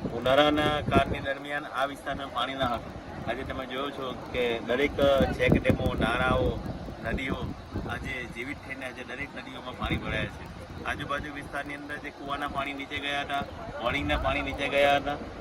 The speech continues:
એ પાણી પણ ઉપર આવી ગયા છે. સાથે સાથે આ વિસ્તારના ખેડૂતોને મેં વિનંતી પણ કરી છે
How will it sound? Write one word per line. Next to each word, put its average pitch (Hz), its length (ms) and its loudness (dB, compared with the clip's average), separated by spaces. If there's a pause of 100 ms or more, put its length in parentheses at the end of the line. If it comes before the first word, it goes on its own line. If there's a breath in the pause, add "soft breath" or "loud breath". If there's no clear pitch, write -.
(120)
એ 127 60 -2
પાણી 127 280 4
પણ 143 140 2
ઉપર - 260 8
આવી 117 180 12
ગયા 104 220 4
છે. - 160 -4 (360)
સાથે 131 240 0
સાથે 151 220 -4
આ 143 100 2
વિસ્તારના 147 440 -4
ખેડૂતોને 143 460 -4
મેં 143 160 -2
વિનંતી 139 360 -2
પણ 147 140 -6
કરી 139 240 -2
છે 151 120 2